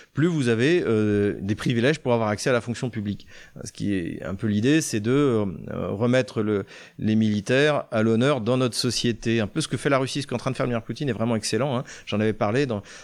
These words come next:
dans son discours de, euh, principal discours de campagne devant le Congrès russe. Il avait annoncé que les, les combattants, euh, des,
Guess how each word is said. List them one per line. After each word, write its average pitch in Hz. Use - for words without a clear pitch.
dans 107
son 113
discours 113
de, 110
euh, 95
principal -
discours 107
de 107
campagne 107
devant 101
le 95
Congrès 104
russe. 107
Il 101
avait 117
annoncé 104
que 127
les, 101
les 101
combattants, 143
euh, 104
des, 101